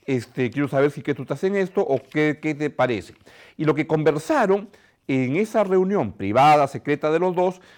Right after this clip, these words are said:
fue que, ah, luego de una deliberación,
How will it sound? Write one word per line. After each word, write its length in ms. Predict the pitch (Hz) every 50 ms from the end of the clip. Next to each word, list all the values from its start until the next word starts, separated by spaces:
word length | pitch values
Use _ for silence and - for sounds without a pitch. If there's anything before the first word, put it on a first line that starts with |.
| - _ _
fue 300 | _ - 160 165 165 160
que, 280 | - 170 170 175 170 - _ _ _ _
ah, 320 | - 110 113 110 110 107 110
luego 280 | 117 143 160 156 147
de 100 | 123 120
una 460 | 117 120 131 135 135 139 131 127 123 123
deliberación, 840 | 120 120 120 120 123 135 139 147 160 175 - - 214 220 220 220